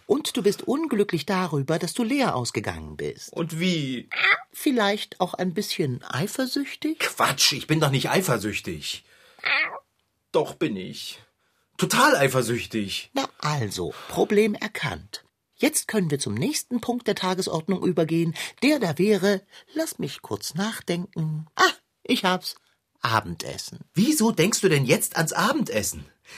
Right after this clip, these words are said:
Speaker 2: Mir geht es schlecht und du hast nichts im Kopf als Futtern?
Speaker 1: Äh, unpassend?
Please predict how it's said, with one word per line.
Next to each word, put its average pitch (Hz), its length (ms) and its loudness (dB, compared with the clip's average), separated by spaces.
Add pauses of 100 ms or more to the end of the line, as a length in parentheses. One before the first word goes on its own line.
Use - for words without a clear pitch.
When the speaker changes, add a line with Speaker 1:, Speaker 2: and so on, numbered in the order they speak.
Speaker 2:
Mir 233 200 4
geht 233 180 0
es - 100 4
schlecht 240 320 4
und 165 80 4
du 180 100 6
hast 165 160 2
nichts 220 220 2
im 240 80 0
Kopf - 260 2
als - 240 2
Futtern? 339 640 2
Speaker 1:
Äh, 123 380 2 (640)
unpassend? 233 840 -2